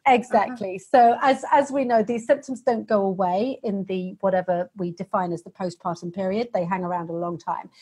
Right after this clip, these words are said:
Speaker 2: and they're not gonna change unless we address them. So that's what Mutu System does. So I'm a specialist in core and pelvic floor health, um, in women's health. My background's in personal training and then specializing in pre and postnatal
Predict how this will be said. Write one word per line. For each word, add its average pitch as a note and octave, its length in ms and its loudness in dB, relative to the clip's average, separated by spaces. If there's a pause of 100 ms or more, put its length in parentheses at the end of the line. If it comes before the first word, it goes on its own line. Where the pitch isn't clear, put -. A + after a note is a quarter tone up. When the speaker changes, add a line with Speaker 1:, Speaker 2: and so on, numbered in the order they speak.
(180)
Speaker 2:
and G3 100 -2
they're G3 80 2
not A#3+ 180 2
gonna A3 160 -2
change F#3 300 -4
unless F3 280 -8
we F3 80 -12
address - 360 -14
them. - 180 -16
So - 160 -4
that's A3 280 0
what A#3 120 -4
Mutu G#3+ 260 -4
System F#3+ 360 -12
does. F#3 300 -6
So G3+ 120 -2
I'm F#3+ 120 -4
a F3+ 40 -10
specialist - 520 -6
in F#3 80 -12
core G#3 280 -6
and F#3 100 -8
pelvic G3+ 380 -8
floor F3+ 280 -8
health, A3 360 -6 (420)
um, F#3 220 -2
in F#3 160 -8
women's G#3+ 260 -6
health. G#3+ 220 -2
My E3+ 160 -10
background's G#3 480 -4
in F3+ 80 -10
personal F#3+ 380 -12
training G#3 420 -4
and F3+ 100 -10
then F3+ 120 -14
specializing F3+ 680 -8
in E3+ 100 -12
pre F3+ 200 -10
and F3 120 -10
postnatal F3 640 -12